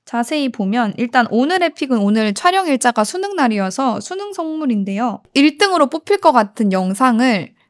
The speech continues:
픽하는 거예요, 말 그대로. 그렇게 해서 일 등이 되면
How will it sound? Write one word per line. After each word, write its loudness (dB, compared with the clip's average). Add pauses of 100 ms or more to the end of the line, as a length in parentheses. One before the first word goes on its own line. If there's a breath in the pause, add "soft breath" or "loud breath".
(140)
픽하는 2
거예요, 0
말 -4
그대로. -8 (460 soft breath)
그렇게 -2
해서 0 (180)
일 -4
등이 -4
되면 0